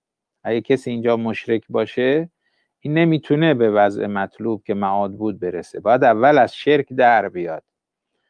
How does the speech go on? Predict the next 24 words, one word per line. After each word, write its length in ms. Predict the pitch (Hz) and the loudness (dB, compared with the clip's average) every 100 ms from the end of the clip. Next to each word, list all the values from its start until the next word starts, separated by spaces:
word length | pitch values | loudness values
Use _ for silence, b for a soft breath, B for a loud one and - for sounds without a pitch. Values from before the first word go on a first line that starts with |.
| _ _ _ - | _ _ _ -14
به 100 | 107 | -4
تعبیر 500 | 123 117 113 117 117 113 113 113 - | 2 2 2 0 0 0 0 -4 -6
امام، 800 | 117 120 127 143 160 147 - - _ _ | -10 -6 -4 -2 -4 -8 -16 -20 _ _
که 160 | - 123 | 2 2
البته 360 | 110 104 104 | 2 -2 -6
تعبیر 640 | 98 107 101 107 104 104 101 _ _ _ _ _ _ 131 | -4 -4 -4 -6 -8 -8 -10 _ _ _ _ _ _ -12
دیگر 340 | 120 120 107 104 | -6 0 2 2
عرفا 600 | 101 107 104 95 - 110 | 0 -2 -4 -6 -6 -4
و 220 | 104 101 | -4 -4
حکما 360 | 95 98 101 98 | -6 -6 -6 -8
امام 300 | 98 98 95 | -8 -10 -10
هست، 460 | - 123 147 - _ _ - | -4 -2 -4 -8 _ _ -14
انسان 420 | 117 139 151 143 | -2 2 2 4
به 80 | 117 | 0
یقظه 640 | 107 110 107 110 107 139 | 4 4 4 2 2 2
باید 400 | 120 101 92 90 | 4 2 2 -2
برسه، 360 | 95 92 - 98 | -8 -8 -8 -4
به 140 | 104 | -2
آگاهی 680 | 107 120 110 110 110 107 131 | 0 0 0 0 0 0 -2
برسه. 600 | 98 90 87 - 92 95 _ _ _ _ _ - | -2 -4 -8 -10 -14 -14 _ _ _ _ _ -14
مستحضرید 600 | 113 123 117 135 131 113 - | 0 4 4 4 2 2 0
اولین 680 | 113 104 110 120 131 107 - _ _ _ _ - | -2 0 2 2 0 -6 -14 _ _ _ _ -6
مراحل 440 | 113 107 107 120 | 0 0 0 0
از 340 | 110 101 107 | 0 0 -6